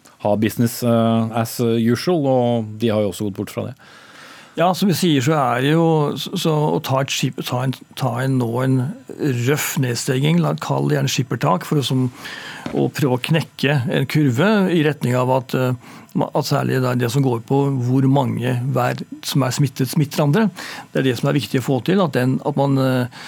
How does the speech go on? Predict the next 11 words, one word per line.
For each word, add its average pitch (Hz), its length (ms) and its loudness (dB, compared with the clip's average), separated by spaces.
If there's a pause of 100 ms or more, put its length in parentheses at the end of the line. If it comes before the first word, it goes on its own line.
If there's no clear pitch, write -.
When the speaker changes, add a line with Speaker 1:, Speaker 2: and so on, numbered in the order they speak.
(220)
Speaker 2:
at, - 260 -2
eh, 127 460 0
en 123 80 0
som 147 160 0
er 123 80 -4
smittet, 170 560 -2
smitter 156 400 0
færre 117 480 -2
enn 143 320 0
en 117 100 -2
til. 131 300 0